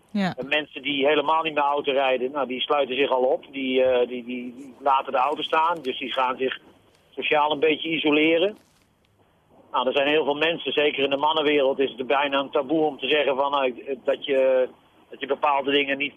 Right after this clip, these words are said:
Speaker 2: niet aandurft met een auto.
Speaker 1: Ja.
Speaker 2: Van vrouwen wordt dat geaccepteerd, maar dat is natuurlijk ook een fabeltje. Ik bedoel, eh,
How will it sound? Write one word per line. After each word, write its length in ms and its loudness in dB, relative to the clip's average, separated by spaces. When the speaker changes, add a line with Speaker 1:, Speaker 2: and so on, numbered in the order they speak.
Speaker 2:
niet 160 -8
aandurft 480 0
met 100 -2
een 100 -2
auto. 500 0
Speaker 1:
Ja. 280 0
Speaker 2:
Van 100 -4
vrouwen 380 2
wordt 160 0
dat 160 -2
geaccepteerd, 760 0
maar 200 0
dat 140 0
is 380 -4
natuurlijk 320 0
ook 80 0
een 60 -2
fabeltje. 600 0
Ik 60 -4
bedoel, 500 4
eh, 320 2